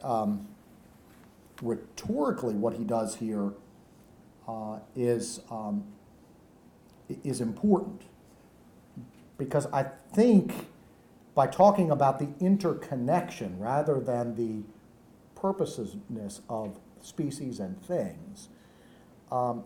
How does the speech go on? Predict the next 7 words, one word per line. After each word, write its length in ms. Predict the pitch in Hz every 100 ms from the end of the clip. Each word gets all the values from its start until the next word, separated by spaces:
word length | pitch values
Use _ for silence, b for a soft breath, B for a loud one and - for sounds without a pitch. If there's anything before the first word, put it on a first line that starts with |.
| -
he's 160 | 151 165
actually 320 | 226 220 220
appealing 840 | 135 - - - 208 208 185 151 147
to 480 | 165 147 143 139 151
an 360 | 131 127 127 -
insight 580 | 180 202 196 143 127 -
that's 460 | 123 117 - -